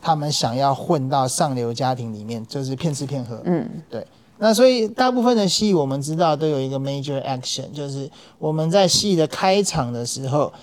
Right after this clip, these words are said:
Speaker 1: 我们知道角色想要做什么，整出戏就锁在他们想要做这件事情上面。
Speaker 2: 嗯。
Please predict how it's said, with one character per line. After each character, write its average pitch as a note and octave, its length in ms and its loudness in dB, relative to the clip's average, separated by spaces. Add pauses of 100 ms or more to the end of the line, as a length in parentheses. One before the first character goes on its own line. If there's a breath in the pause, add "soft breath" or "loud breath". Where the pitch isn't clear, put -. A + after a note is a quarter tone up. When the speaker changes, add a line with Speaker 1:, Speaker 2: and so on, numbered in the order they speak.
(180 loud breath)
Speaker 1:
我 C3+ 100 -6
们 C#3 140 -4
知 C3+ 100 -2
道 D3 140 4
角 B2 200 -2
色 C3 220 -2
想 B2 240 0
要 C#3 160 0
做 C3+ 220 -2
什 B2+ 160 -8
么， - 120 -16 (300 loud breath)
整 E3+ 220 2
出 A3 180 4
戏 A3 220 4
就 G3 160 4
锁 B2 360 -2
在 D#3+ 200 4
他 D3+ 160 2
们 C#3+ 120 -2
想 C3 160 -2
要 B2+ 160 -2
做 C3 220 -4
这 C3 120 -4
件 B2+ 140 -4
事 C3 160 -6
情 A#2+ 200 -10
上 B2+ 200 -6
面。 B2+ 140 -12 (140)
Speaker 2:
嗯。 G3+ 360 2